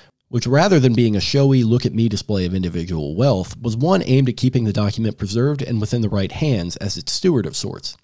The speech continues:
He purchased it in two thousand seven for twenty-one point three million dollars at auction, and then immediately loaned it to the National Archives in perpetuity, also donating an eight hundred thousand dollar display case for them to display it, and an additional thirteen and a half million dollars for a permanent exhibit area to house all of this.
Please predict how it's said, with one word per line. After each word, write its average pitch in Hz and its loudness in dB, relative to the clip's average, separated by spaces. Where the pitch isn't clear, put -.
He 127 -2
purchased 185 2
it 175 4
in 131 -2
two 135 2
thousand 117 2
seven 95 -2
for 98 -8
twenty-one 120 0
point 107 -4
three 117 -2
million 101 0
dollars 87 -4
at 80 -6
auction, - -6
and 104 -2
then 120 6
immediately 151 4
loaned 127 4
it 87 -4
to - -6
the 101 -2
National 120 0
Archives 78 -4
in 98 -8
perpetuity, - -4
also 170 4
donating 135 4
an 92 -2
eight 120 2
hundred 139 2
thousand 113 0
dollar 95 -2
display 127 -2
case 98 -4
for 95 -6
them 90 -6
to - -8
display 127 -2
it, 90 -6
and 139 2
an 170 4
additional 135 0
thirteen 147 -2
and 139 2
a 139 4
half 135 2
million 127 2
dollars 85 -2
for 95 -6
a 87 -6
permanent 131 2
exhibit 110 -2
area 85 -6
to - -8
house 123 -2
all 62 -6
of - -14
this. - -8